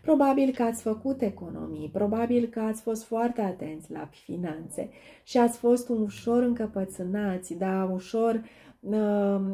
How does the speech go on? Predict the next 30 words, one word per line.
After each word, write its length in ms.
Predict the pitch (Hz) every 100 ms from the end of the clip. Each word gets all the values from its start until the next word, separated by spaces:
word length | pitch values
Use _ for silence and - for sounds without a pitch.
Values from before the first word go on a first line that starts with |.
| -
v-a 240 | 185 214 220
fost 240 | 220 214
teamă 420 | - 240 240 240
să 140 | 233 226
investiți, 920 | 220 214 202 202 - 208 202 196 185
v-a 200 | 185 185
fost 260 | 190 180 185
teamă, 540 | - 220 220 208 202 - - -
nu 160 | 208
știați 720 | 202 - 190 202 214 220 -
ce, 200 | - 202 196 _
ce 140 | - 196
perioade 680 | 196 180 185 233 240 196 165
vin. 380 | 180 240 208 214 - - -
Deci 260 | - 214 -
lăsați 520 | 226 214 254 277 277
în 120 | 240
urmă 320 | 240 277 247 202
această, 840 | 196 208 214 220 214 202 196 185
acest 300 | 175 190 226 214
blocaj, 600 | 196 180 - 226 196 202 - _ _ _ _
da, 460 | 180 208 214 233 -
pentru 300 | 226 233 240
că 340 | 240 233 254 240
viitorul, 760 | 240 233 226 262 254 185 190
dragii 500 | 190 185 202 196 185
mei, 340 | 175 170 208 269 - - _
iată 340 | 220 240 233
cartea 380 | 202 226 226 220
viitorului, 1000 | 202 196 185 190 190 180 165 165 233 311